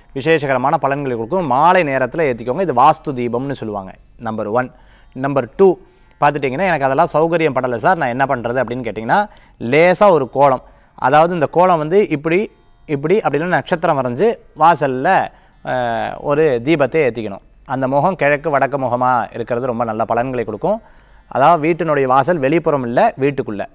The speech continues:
அப்படி போட்டுட்டு ரெண்டே ரெண்டு புஷ்பம் இருந்துன்னா ரெண்டு புஷ்பம், அப்படி இல்லைன்னா ரெண்டு அக்ஷதை எடுத்து, "ஓம் வாஸ்து தேவதாய நம, வாஸ்து புருஷாய நமக" அப்படின்னு சொல்லிட்டு, தீப பிரீதின்னு சொல்லுவாங்க. தீப பிரீதினா இந்த தீபத்தின் வழியாக உனக்கு ப-,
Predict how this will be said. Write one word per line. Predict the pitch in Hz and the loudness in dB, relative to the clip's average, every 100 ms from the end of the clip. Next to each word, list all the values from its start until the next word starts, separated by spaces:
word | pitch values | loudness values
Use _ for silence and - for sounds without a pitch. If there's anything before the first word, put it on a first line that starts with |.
| _ _ _ _ | _ _ _ _
அப்படி | - 123 139 | -6 -2 -2
போட்டுட்டு | 151 196 151 160 | 2 0 2 2
ரெண்டே | 190 156 185 | 4 4 2
ரெண்டு | 180 143 | 2 0
புஷ்பம் | 160 - 208 175 | -2 -2 -2 -2
இருந்துன்னா | 147 143 175 | -4 -2 -2
ரெண்டு | 156 123 | -2 -2
புஷ்பம், | 143 - 180 | -4 -2 -2
அப்படி | 139 147 | 0 0
இல்லைன்னா | 180 | 2
ரெண்டு | 156 131 | 2 0
அக்ஷதை | 113 - 160 139 | -2 -2 0 0
எடுத்து, | 110 160 196 | -2 -2 -2
"ஓம் | 135 135 165 131 | 2 2 2 4
வாஸ்து | 139 175 - | 4 4 0
தேவதாய | 196 131 147 147 151 147 | -2 0 0 2 2 2
நம, | 139 151 170 139 | 2 2 2 2
வாஸ்து | - 160 | 2 -4
புருஷாய | 139 135 135 135 | -4 -2 2 2
நமக" | 127 117 135 - - - - - | 2 0 -2 -2 -10 -20 -20 -6
அப்படின்னு | 117 156 | 0 0
சொல்லிட்டு, | 151 127 113 135 190 208 - - - 120 | 0 -4 -2 2 0 0 -12 -20 -16 -4
தீப | 175 202 208 - | 0 2 2 2
பிரீதின்னு | 151 143 165 | -2 0 0
சொல்லுவாங்க. | 156 127 120 110 | -2 -4 -4 -4
தீப | 120 180 180 | -2 0 0
பிரீதினா | 143 139 120 123 190 170 101 _ _ | -2 -6 -4 -2 0 0 -2 _ _
இந்த | - 127 | -10 -6
தீபத்தின் | 123 190 196 175 170 | -2 0 0 -2 -4
வழியாக | 143 123 123 117 202 | -4 0 0 2 0
உனக்கு | 156 123 185 202 - - | 0 -4 -4 -6 -8 -6
ப-, | 135 | -4